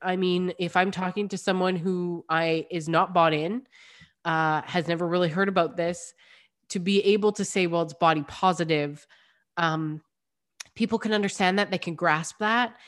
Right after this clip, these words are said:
And if I was to launch into, "Well, it's a, uh, it's a podcast and I do all this body image coaching, it's about body liberation, and it's all about the systems of oppression for fat people," it would be like,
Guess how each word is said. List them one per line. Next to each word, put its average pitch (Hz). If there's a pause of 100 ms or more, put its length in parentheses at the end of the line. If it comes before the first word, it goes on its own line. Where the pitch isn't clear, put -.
(300)
And 180
if 175
I 185
was 190
to 214
launch 185
into, 196
"Well, 196
it's 240 (180)
a, 226 (260)
uh, 220
it's 214
a 208 (140)
podcast 262
and 185
I 180
do 202
all 214
this 196
body 254
image 247
coaching, 254
it's 185
about 170
body 254
liberation, 240
and 185
it's -
all 226
about 247
the 240
systems 233
of 202
oppression 208
for 175
fat 220
people," 226 (440)
it 247
would 254
be 247
like, 202